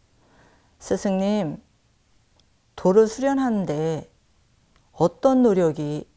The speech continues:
필요한지요? 배가 고프면 밥을 먹고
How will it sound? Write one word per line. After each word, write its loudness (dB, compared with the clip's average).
필요한지요? -4
배가 0
고프면 -4
밥을 -4
먹고 -6